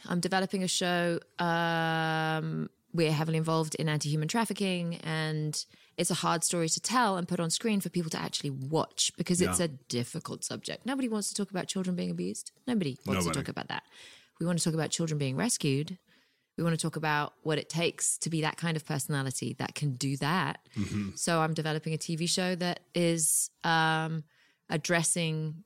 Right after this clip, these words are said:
Speaker 1: that side of the
Speaker 2: Wow.
Speaker 1: trafficking story of the crazy people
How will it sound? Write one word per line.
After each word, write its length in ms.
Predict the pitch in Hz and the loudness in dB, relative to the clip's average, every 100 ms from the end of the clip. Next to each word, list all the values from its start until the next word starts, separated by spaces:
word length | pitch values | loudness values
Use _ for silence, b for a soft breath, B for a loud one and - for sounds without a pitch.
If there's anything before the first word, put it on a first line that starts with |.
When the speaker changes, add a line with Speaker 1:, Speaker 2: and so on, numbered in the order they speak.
| - | 2
Speaker 1:
that 280 | 190 254 - | 2 2 0
side 420 | - 156 147 139 151 | -2 0 -2 -4 -4
of 240 | 151 139 | -4 -2
the 60 | 156 | -4
Speaker 2:
Wow. 180 | - - | -2 -2
Speaker 1:
trafficking 360 | 190 185 160 | 0 -2 -2
story 500 | 156 160 147 156 185 - _ _ - | -2 0 0 -2 -4 -8 _ _ -4
of 600 | 165 160 165 160 156 - b b b b _ _ - | 0 2 0 -2 -6 -14 b b b b _ _ -2
the 120 | 185 | 0
crazy 760 | - - - 175 185 185 190 | -2 -6 0 2 4 4 0
people 540 | 185 185 214 - 151 | 0 -2 -2 -2 -2